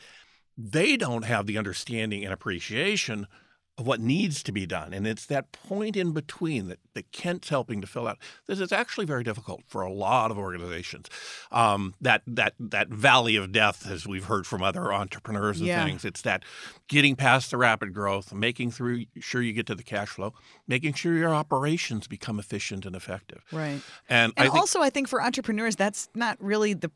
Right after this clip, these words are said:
Speaker 2: part they want to think about, right? They don't want to become a big, stuffy corporation.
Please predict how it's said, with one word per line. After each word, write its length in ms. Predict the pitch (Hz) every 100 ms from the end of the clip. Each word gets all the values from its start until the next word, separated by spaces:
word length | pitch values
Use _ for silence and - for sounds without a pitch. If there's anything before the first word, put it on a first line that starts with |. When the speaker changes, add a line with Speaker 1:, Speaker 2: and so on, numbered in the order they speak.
| -
Speaker 2:
part 280 | 185 196 185
they 140 | 175
want 340 | 165 170 190 -
to 100 | 147
think 260 | 262 339
about, 260 | 214 135 127
right? 200 | 180 208
They 80 | 269
don't 160 | 359
want 180 | 190 247
to 60 | 302
become 260 | 196 185
a 80 | 165
big, 200 | 147 165
stuffy 340 | - 185 170 147
corporation. 920 | - 170 135 135 262 311 262 311 370